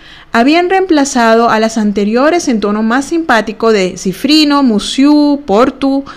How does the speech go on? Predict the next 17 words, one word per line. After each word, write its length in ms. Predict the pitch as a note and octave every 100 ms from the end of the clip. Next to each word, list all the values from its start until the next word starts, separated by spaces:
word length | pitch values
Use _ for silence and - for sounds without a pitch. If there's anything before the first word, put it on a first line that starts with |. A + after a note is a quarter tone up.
| - -
que 140 | - A3+
se 100 | A#3
usaban 480 | - C4+ D4+ E4+ D#4
solo 380 | - C#4+ D#4+
entre 180 | A#3+ F#3+
amigos. 560 | F3+ E3+ D#3 C#3 - - _ - - - - - -
Ahora 360 | G3+ A3+ D#4+
los 300 | F4 C4 -
líderes 560 | G#3 A3+ C#4+ A#3+ F#3 F#3+
de 160 | F#3+
esta 280 | G#3+ - A3+ -
revolución, 1400 | F#3 A3 B3+ A3 A#3 C4+ B3+ A#3 - F#3+ F3 E3+ F3+
como 260 | F3 F#3+ F#3
la 160 | F3
llamaba 420 | F3 F3+ F#3+ A#3 G3
Elena 280 | F3+ F3
Isabel, 580 | G3+ A3 F#3+ E3 D#3 E3